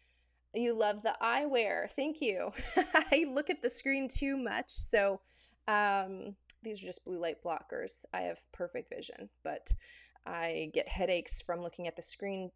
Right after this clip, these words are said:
too much, which is how I do all my coaching. So thank you. Um, but, but you can have both, and you should have both. You should have both. And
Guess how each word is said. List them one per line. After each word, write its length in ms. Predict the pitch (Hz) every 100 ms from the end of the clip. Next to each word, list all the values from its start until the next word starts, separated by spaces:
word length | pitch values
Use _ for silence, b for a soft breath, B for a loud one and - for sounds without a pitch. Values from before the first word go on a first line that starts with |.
| -
too 380 | - 165 151 - -
much, 440 | - - - - - _ -
which 260 | 190 180
is 120 | 180 -
how 140 | 180
I 80 | 180
do 160 | 170
all 80 | 170
my 100 | 170
coaching. 400 | - - - -
So 160 | - 180
thank 240 | 202 180
you. 160 | - - _ B B B 240
Um, 560 | - 226 226 214 208 226 - _ _ _ _ _ _ _ _ _ _ - 214
but, 200 | 214 208 - _ 202
but 240 | 226 214 208 -
you 200 | 226 262
can 200 | - 302
have 280 | 247 233 202
both, 340 | 196 - - 214
and 140 | 226
you 100 | 226
should 240 | - 254
have 200 | 240 220
both. 440 | 202 180 - - - _ _ _
You 140 | 220 233
should 180 | 247
have 180 | 233 220
both. 240 | 196 180 - B B B -
And 240 | 208 196